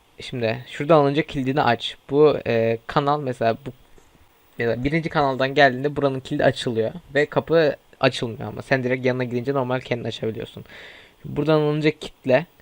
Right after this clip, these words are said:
e, kapıyı kilitliyor. Öncekinin tam tersi. Buradan alınca aç. Bu kanaldan bilgi alınca, e, kapı açılacak. Ben bunu birinci kanal yaptım. Yani birinci kanaldan bilgi aldığında bu kapımız açılacak bizim.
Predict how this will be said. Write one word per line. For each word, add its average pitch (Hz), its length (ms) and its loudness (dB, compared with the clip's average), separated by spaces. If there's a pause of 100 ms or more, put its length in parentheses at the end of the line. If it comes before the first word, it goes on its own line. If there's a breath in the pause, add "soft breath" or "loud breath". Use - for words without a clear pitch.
(100)
e, 117 180 0
kapıyı 135 320 -2
kilitliyor. 120 480 -2
Öncekinin 117 460 -4
tam 110 200 -6
tersi. 131 420 -10 (480 loud breath)
Buradan 147 180 6
alınca 143 360 6
aç. 120 300 2
Bu - 40 -14
kanaldan 139 540 4
bilgi 143 240 2
alınca, 139 560 2 (100)
e, 113 720 0
kapı - 220 0
açılacak. 117 440 0
Ben 127 120 4
bunu 131 180 -2
birinci 131 240 2
kanal 110 300 -4
yaptım. 113 300 -8
Yani 113 200 -6
birinci 139 300 -2
kanaldan 123 480 -2
bilgi 135 200 2
aldığında 123 280 2
bu - 40 -12
kapımız 143 320 -4
açılacak 117 520 -2
bizim. 120 240 -6